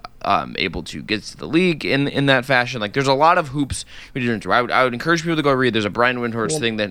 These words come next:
Speaker 1: uh,
Speaker 2: not just,
Speaker 1: let me,
Speaker 2: not
Speaker 1: let me,
Speaker 2: just
Speaker 1: let,
Speaker 2: that,
Speaker 1: no, let
Speaker 2: but we don't know what kind of play Bronny's gonna
Speaker 1: that,
Speaker 2: be
Speaker 1: Evan,
Speaker 2: either.
Speaker 1: that's what I, I just, I literally just said that. Literally just said that. He's, we don't, he's a top thirty prospect in his class. That's not, like, historically, like,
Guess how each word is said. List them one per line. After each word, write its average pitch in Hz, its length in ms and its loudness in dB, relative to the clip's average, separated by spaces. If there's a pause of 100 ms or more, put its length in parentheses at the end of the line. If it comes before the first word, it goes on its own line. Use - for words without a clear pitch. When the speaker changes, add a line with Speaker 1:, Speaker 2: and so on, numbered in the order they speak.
(100)
Speaker 1:
uh, 143 480 -2
Speaker 2:
not 165 160 6
just, 202 280 6
Speaker 1:
let 220 540 6
me, 214 60 6
Speaker 2:
not 190 60 2
Speaker 1:
let - 0 -
me, 156 80 4
Speaker 2:
just 156 140 2
Speaker 1:
let, 175 120 4
Speaker 2:
that, 185 120 8
Speaker 1:
no, 127 200 4
let 160 100 2
Speaker 2:
but 120 80 6
we 117 100 6
don't 143 160 8
know 156 120 8
what 151 80 6
kind 151 160 4
of - 80 0
play 139 240 8
Bronny's 135 580 0
gonna 139 140 2
Speaker 1:
that, - 80 -6
Speaker 2:
be 95 120 2
Speaker 1:
Evan, 131 280 2
Speaker 2:
either. - 20 -2
Speaker 1:
that's 113 260 0
what 123 120 0
I, 120 160 4
I 117 100 4
just, 117 300 -2
I 101 60 -2
literally 104 280 0
just 92 160 -4
said 87 140 -8
that. - 140 -16 (340)
Literally 120 300 4
just 113 140 -4
said 98 140 -10
that. - 80 -20 (420)
He's, 131 320 -2
we 135 120 2
don't, 151 200 4
he's 143 160 0
a 127 60 2
top 143 300 -2
thirty 147 320 -2
prospect 110 500 2
in 98 100 -6
his 90 140 -8
class. 87 300 -4
That's 110 200 0
not, 139 200 2
like, 131 160 4
historically, 120 680 2
like, 95 400 0